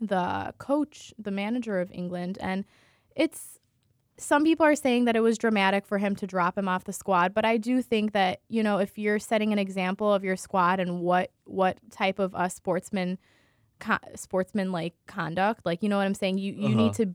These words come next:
Speaker 1: be a little strict with that kind of stuff because this is also, like, someone, you know, he's not any player. Raheem Sterling is, is known,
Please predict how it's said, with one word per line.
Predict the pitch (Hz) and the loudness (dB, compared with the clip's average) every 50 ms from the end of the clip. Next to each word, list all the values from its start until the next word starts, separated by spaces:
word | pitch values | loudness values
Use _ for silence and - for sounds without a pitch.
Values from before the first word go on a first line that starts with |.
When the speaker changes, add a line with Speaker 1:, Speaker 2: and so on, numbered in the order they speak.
| _ - | _ -10
Speaker 1:
be | 190 196 190 190 190 185 185 180 185 180 185 - | -8 -6 -4 -4 -2 -2 -2 -2 -2 -2 -4 -4
a | - 180 | -2 -2
little | 180 180 170 180 | 0 0 0 0
strict | 175 - - 190 175 | -2 -4 -4 -4 -2
with | - 185 - | -2 -2 -2
that | 185 170 - | -2 -2 -2
kind | - 190 170 | -4 -4 -4
of | 175 185 | -4 -4
stuff | - - 180 175 - | -4 -2 -2 -2 -4
because | - 185 - - 190 170 165 170 - - _ _ _ _ _ _ _ _ _ | -6 -10 -8 -4 -4 -2 -4 -4 -8 -14 _ _ _ _ _ _ _ _ _
this | - 269 269 - | -4 -2 0 0
is | 370 311 | 0 2
also, | 311 285 294 - - 302 294 | 2 0 0 0 0 0 0
like, | 277 269 247 240 - | 2 0 -2 -4 -4
someone, | - - 247 254 269 269 254 247 240 233 - - | -2 -2 0 0 2 2 2 0 0 -2 -4 -6
you | - - 233 | -6 -2 0
know, | 226 196 180 165 151 - _ _ - - - - _ _ _ | 0 2 0 0 -4 -6 _ _ -20 -20 -20 -20 _ _ _
he's | - - - - 226 208 | -20 -10 -6 -4 -4 -2
not | 220 233 226 233 233 220 - | 0 2 2 2 2 0 -2
any | 208 202 196 196 196 190 | -2 -2 0 0 0 -2
player. | - - - 190 180 175 165 151 156 175 190 | -4 -6 -2 0 0 0 0 -2 -4 -6 -4
Raheem | 190 185 175 185 190 185 | -4 -2 -2 -2 -2 -4
Sterling | 190 - - 196 190 190 190 185 185 185 | -4 -4 -2 -2 0 0 0 0 0 -2
is, | 175 170 170 175 - | -2 -4 -4 -6 -6
is | - 175 175 | -8 -6 -4
known, | 190 180 175 175 175 180 180 180 185 185 190 | -2 -2 0 0 0 2 0 0 0 -2 -4